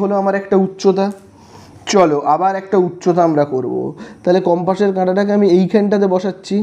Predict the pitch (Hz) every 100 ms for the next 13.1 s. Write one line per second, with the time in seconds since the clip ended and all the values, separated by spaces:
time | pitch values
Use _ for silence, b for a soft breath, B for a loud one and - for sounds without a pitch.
0 | 220 - - - _ _ _ _ 196 185
1 | 170 165 175 202 190 190 180 175 190 -
2 | 196 208 220 B B B - 151 151 147
3 | 151 175 180 226 196 185 226 170 190 185
4 | 196 202 185 196 254 - - _ 208 180
5 | 175 180 190 165 139 120 127 147 196 208
6 | B - 190 208 214 294 - - _ _
7 | _ _ _ - 156 165 180 165 156 170
8 | 185 196 220 170 170 180 202 339 - 247
9 | 233 - 165 202 202 185 156 165 220 185
10 | 175 156 156 220 233 - 156 139 143 160
11 | 160 175 160 160 135 139 175 175 196 220
12 | 240 - - - 147 165 190 180 196 202